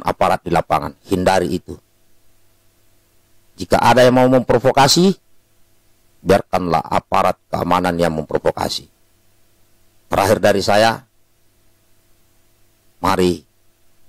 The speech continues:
kita sama-sama tetap menolak jabatan presiden tiga periode, menolak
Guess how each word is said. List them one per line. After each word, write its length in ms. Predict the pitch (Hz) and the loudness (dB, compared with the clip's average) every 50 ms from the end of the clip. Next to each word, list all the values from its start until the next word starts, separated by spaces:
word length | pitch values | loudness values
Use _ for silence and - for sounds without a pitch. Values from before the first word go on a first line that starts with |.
| _ _ _ _ _ - | _ _ _ _ _ -6
kita 160 | - - 110 | -4 -2 -2
sama-sama 720 | - 113 101 98 95 90 - 95 90 90 87 85 80 - _ _ _ _ _ _ 104 | -2 -2 -2 -2 -2 -2 0 -2 0 0 0 -2 -2 -4 _ _ _ _ _ _ -4
tetap 320 | 101 - 117 101 - - _ _ _ _ _ _ _ _ _ _ _ _ _ _ _ _ _ _ _ _ _ _ _ _ _ _ - _ _ _ _ _ _ _ _ _ - | -2 0 -2 -2 -2 -4 _ _ _ _ _ _ _ _ _ _ _ _ _ _ _ _ _ _ _ _ _ _ _ _ _ _ -20 _ _ _ _ _ _ _ _ _ -2
menolak 480 | 82 87 92 98 101 98 92 87 - _ _ _ _ _ _ _ _ _ _ _ _ _ _ _ _ _ _ _ _ _ _ _ _ _ _ _ _ _ _ _ _ _ _ _ - | -2 0 2 2 2 2 2 0 -2 _ _ _ _ _ _ _ _ _ _ _ _ _ _ _ _ _ _ _ _ _ _ _ _ _ _ _ _ _ _ _ _ _ _ _ 0
jabatan 640 | 98 92 85 87 95 95 - - 87 85 82 80 - _ _ _ | 0 2 2 2 0 0 0 -2 -2 -2 -2 -6 -14 _ _ _
presiden 480 | - 85 - - 82 85 80 73 - _ - | -6 -4 -4 0 0 0 0 0 -4 _ -8
tiga 160 | 87 76 82 | 0 0 0
periode, 560 | - - 90 95 104 110 120 135 156 151 117 - _ _ _ _ _ _ _ _ _ _ - _ _ _ _ _ _ _ _ _ _ _ _ _ _ _ - | 0 2 2 2 4 4 4 4 2 0 -2 -8 _ _ _ _ _ _ _ _ _ _ -20 _ _ _ _ _ _ _ _ _ _ _ _ _ _ _ -2
menolak 480 | 78 82 95 107 120 131 123 113 - | 0 2 4 4 6 6 6 4 2